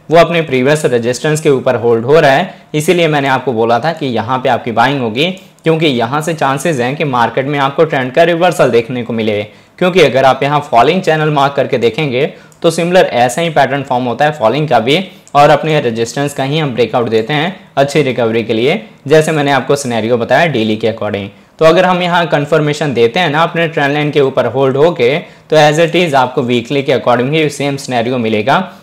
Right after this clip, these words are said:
और अच्छी रिकवरी हो सकती है। बाकी देखिए, अगर सडनली मार्केट में डाउनफॉल आता है, करेक्शन आता है, नियर आपको मिलता है चार डॉलर के नीचे,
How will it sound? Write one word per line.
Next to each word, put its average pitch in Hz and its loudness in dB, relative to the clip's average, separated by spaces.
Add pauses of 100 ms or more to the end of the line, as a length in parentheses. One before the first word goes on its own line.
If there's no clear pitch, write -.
(100)
और 147 4
अच्छी 156 2
रिकवरी 135 0
हो 151 -2
सकती 110 -4
है। 101 -2
बाकी 135 2
देखिए, 170 2
अगर 156 4
सडनली 143 0
मार्केट 147 2
में 151 -2
डाउनफॉल 127 2
आता 123 2
है, 175 0
करेक्शन 165 0
आता 127 0
है, 175 -2
नियर 156 0
आपको 151 2
मिलता 143 2
है 156 0
चार 135 4
डॉलर 131 2
के 135 -8
नीचे, 139 -2